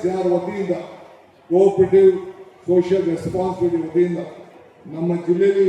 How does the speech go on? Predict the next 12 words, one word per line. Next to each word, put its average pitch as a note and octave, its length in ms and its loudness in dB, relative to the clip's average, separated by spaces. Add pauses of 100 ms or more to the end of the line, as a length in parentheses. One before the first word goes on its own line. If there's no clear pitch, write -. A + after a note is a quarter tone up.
ಈಗಾಗಲೇ F3 340 -2 (100)
ನಾವು F3 200 0 (680)
ಕನಕಪುರದಲ್ಲಿ F#3 760 0 (800)
ಒಂಬತ್ತು F#3 380 0 (160)
ಶಾಲೆಗಳನ್ನ F3 540 -4 (260)
ತೆಗೆದುಕೊಂಡಿದ್ದೇವೆ, E3 720 -4 (1120)
ಚನ್ನಪಟ್ಟಣದಲ್ಲಿ F#3 680 4 (340)
ಐದು A3 160 2 (120)
ಶಾಲೆಗಳನ್ನು F3+ 520 4
ತೆಗೆದುಕೊಂಡಿದ್ದೇವೆ, E3+ 680 0 (800)
ಮಾವಿನಲ್ಲಿ G3 460 4 (180)
ಮೂರು, F#3+ 280 6